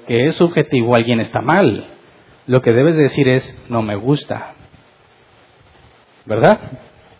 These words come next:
"No me gusta". Ah, ok. Digo, en gusto se rompen géneros, ¿verdad? Pero no puedes acusar de que alguien está mal simplemente porque no te gusta.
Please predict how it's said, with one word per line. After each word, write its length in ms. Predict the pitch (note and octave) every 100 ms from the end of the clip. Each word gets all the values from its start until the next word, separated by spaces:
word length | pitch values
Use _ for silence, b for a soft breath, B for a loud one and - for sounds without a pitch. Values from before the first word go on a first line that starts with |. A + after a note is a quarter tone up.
| _ _ _ _ _ - - - - - _ _
"No 140 | B2+
me 120 | F#3 C#3
gusta". 440 | G#3 B3 - - - - - _ _ _ _ _ _
Ah, 340 | B2 G3+ B3 A#2+
ok. 160 | - A#2 G#3 E3+ G2+ - _ _ _ _ _ _ _ _ - -
Digo, 380 | C3+ D3+ G#2+ G#2+ - - -
en 180 | A2+ G#2
gusto 300 | D3 - D#3
se 100 | B2+
rompen 320 | C3+ B2 B2
géneros, 460 | - D#3 A#3+ B2
¿verdad? 300 | G2+ F#2 - - _ _ _ _ _ _ _ -
Pero 160 | A#2+
no 160 | C#3 D#3+
puedes 280 | F3+ F#3+ F3+
acusar 420 | D#3 C3 D#3 D3+
de 120 | D#3+
que 100 | D3+
alguien 280 | C#3+ D3+ B2+
está 240 | A#2+ C#3+
mal 440 | A#2+ A2 G2 A#2 D3+ - _ _ _ _ _
simplemente 720 | _ - B2 A2+ A#2+ A#2 A2+ A#2
porque 260 | A2 G2
no 140 | G2+ A#2+
te 100 | A#2+
gusta. 460 | C#3+ E3+ - -